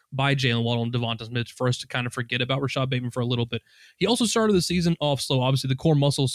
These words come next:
uh, surgery ended up delaying him. Once it came out onto the field in week six, he showed all the signs of being the Ravens' number one.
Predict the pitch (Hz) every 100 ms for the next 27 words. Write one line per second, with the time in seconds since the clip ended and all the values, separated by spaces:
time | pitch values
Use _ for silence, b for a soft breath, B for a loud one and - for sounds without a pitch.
0 | - 139 127 123 - 135 135 135 135 143
1 | 143 151 139 143 131 135 131 135 131 b
2 | b - 135 202 202 196 190 180 165 151
3 | 131 151 143 139 139 135 - 135 131 -
4 | 151 - 156 135 143 139 135 135 131 127
5 | 127 131 123 127 123 123 120 120 123 120
6 | 120 113